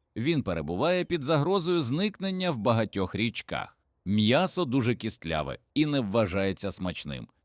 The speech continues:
Найнебезпечніша риба українських водойм. Самки під час нересту виробляють отруйні речовини для захисту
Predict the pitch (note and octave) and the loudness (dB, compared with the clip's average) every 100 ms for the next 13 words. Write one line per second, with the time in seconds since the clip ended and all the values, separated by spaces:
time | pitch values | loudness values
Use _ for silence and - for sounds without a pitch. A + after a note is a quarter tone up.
0 | _ A#2 D3+ G3+ G3+ G3+ F3+ F3+ - F#3+ | _ 0 2 2 0 0 0 -2 -2 -4
1 | - D3 D3 A2+ C#3+ C3+ B2+ A2 A#2 B2 | -2 -4 0 2 2 2 2 2 0 0
2 | - A2+ G2+ B2 G#2 D#2+ B1 - _ _ | -2 -6 -2 0 0 -2 -4 -14 _ _
3 | - B2 D3 G3+ G3 G3+ F#3+ _ C#3+ A2 | -8 0 2 2 -2 -4 -4 _ -6 -6
4 | - G#2 D#2 - F2 F2+ D#3 - G2 F2 | -2 -2 -2 -6 -4 0 0 -2 -4 -2
5 | C3+ D#3 G#3 G#3 G3+ - G3 - G3+ G3 | 0 0 0 0 -2 0 0 2 -2 -2
6 | F#3 F3 E3+ - E3+ F3+ F3 C3+ E2 F2 | -2 -2 -2 -2 -2 0 0 0 0 -2
7 | E2+ F2 G#2+ A#2+ A2+ C3+ | -2 0 -2 -2 -6 -4